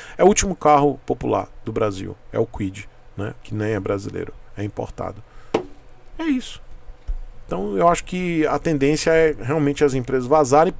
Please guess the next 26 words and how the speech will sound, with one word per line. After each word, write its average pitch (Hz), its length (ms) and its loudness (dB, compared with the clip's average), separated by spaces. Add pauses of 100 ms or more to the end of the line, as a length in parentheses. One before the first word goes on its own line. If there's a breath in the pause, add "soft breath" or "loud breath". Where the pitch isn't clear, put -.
pior 254 360 12
ainda 220 280 8
quando 214 240 4
não 214 120 4
tem 175 180 -2
incentivo 147 500 -2
fiscal - 460 -4
pra - 100 -6
poder - 240 -6
ficar - 180 -6
aqui, - 180 -8
incentivo 170 440 -8
mesmo 131 280 -4
de, 110 160 -8 (480 loud breath)
de - 140 -12 (100)
manter 123 440 -2
emprego 117 520 -2
e - 100 -12
tal. 107 300 -6 (400 loud breath)
A 160 100 -2
tendência 165 680 2
é, 143 540 0
é, 147 100 6
é 160 60 8
esse 190 220 4
ciclo 170 560 0